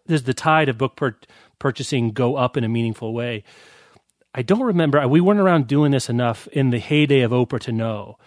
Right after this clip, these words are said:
Were the quarters of Oprah in her heyday selling more books in average than the year before?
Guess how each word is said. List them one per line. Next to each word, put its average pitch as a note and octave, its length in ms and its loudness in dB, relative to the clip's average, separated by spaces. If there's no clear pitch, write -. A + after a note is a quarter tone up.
Were D#3 340 6
the C#3+ 100 -2
quarters D3+ 720 0
of C3 280 2
Oprah C#3+ 320 2
in B2 80 2
her A#2 120 0
heyday A#2+ 580 -2
selling D3+ 440 2
more C#3 200 4
books C3+ 340 0
in B2 340 0
average C3 420 0
than B2 240 0
the A#2 80 0
year A#2+ 200 0
before? - 520 -12